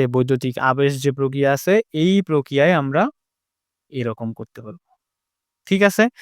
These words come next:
আশা করি বুঝছো, এটাই হচ্ছে তোমাদের বৈদ্যুতিক আবেশের বিষয়টা, এর বাইরে আর কিচ্ছু লাগবে না।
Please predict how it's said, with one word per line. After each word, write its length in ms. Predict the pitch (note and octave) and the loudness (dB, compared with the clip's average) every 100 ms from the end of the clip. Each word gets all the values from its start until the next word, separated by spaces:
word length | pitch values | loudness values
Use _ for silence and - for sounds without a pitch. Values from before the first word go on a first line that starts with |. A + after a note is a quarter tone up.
| - - | -18 -6
আশা 180 | D#3 G3 | 0 4
করি 140 | F#3+ F#3 | 6 6
বুঝছো, 300 | E3 E3 A#3 | 4 4 4
এটাই 260 | F#3 E3+ E3 | 4 2 0
হচ্ছে 200 | E3 D#3+ | 0 2
তোমাদের 300 | D#3 D3+ D3 | 2 2 2
বৈদ্যুতিক 320 | C#3 C#3 C#3 C#3 | 2 0 2 2
আবেশের 340 | C3 C3+ C#3 | 0 0 0
বিষয়টা, 420 | B2+ B2 C#3+ C3+ B3 - _ _ _ _ _ | 0 0 0 0 -2 -4 _ _ _ _ _
এর 120 | D3+ C3+ | -2 2
বাইরে 260 | C3+ B2+ B2+ | 2 4 4
আর 120 | B2 B2 | 2 0
কিচ্ছু 260 | C3 - B2+ | -6 -2 2
লাগবে 340 | C3 A#2+ A#2+ | 2 0 -4
না। 120 | A2 | -4